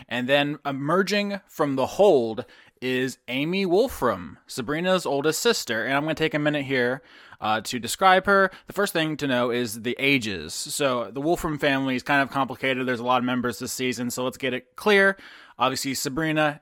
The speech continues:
age ten, youngest. Next up is Sven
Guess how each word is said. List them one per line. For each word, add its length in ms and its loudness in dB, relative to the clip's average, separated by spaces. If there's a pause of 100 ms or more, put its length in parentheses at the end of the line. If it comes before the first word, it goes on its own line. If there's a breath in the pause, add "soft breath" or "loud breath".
age 300 -2
ten, 400 -4 (160)
youngest. 640 -6 (280 soft breath)
Next 300 -2
up 140 2
is 260 -6 (120)
Sven 760 -2